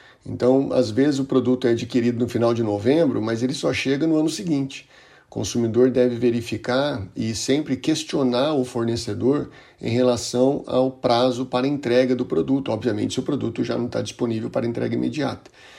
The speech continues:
É, existem também ferramentas que permitem o acompanhamento, né,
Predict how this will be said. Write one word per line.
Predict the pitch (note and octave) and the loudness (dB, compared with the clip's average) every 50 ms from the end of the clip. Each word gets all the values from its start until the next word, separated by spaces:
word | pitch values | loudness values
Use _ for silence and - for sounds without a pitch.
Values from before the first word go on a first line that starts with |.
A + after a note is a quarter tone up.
| - - - - _ _ _ - - | -20 -20 -20 -20 _ _ _ -10 -6
É, | A2+ G#2 | -2 0
existem | - B2 G2+ C3+ D3+ D3 - D3+ C3+ | 0 2 4 4 2 4 2 2 2
também | - B2+ A#2 A#2+ C3 C3+ | 2 2 4 4 4 4
ferramentas | C3 C3 B2+ A#2 A2 G#2 G#2+ A2+ B2 C#3+ D3 C#3+ A#2+ A2 - | 4 2 2 2 2 0 0 2 0 0 0 -4 -6 -6 -4
que | - B2 | -4 -2
permitem | A#2 C3+ C3 A#2 A2+ A#2 B2 C#3+ - C#3+ B2+ | 0 2 2 2 2 2 0 0 0 0 0
o | B2+ | 2
acompanhamento, | B2+ B2+ C3 C3 B2+ B2+ C#3 C#3+ E3 G3 F#3 D3+ C3+ D3 E3+ F3 F3 - | 2 2 0 0 0 0 0 0 0 2 2 2 2 2 2 0 -2 -2
né, | A#2 A#2 A#2+ C#3 | -4 -2 -4 -4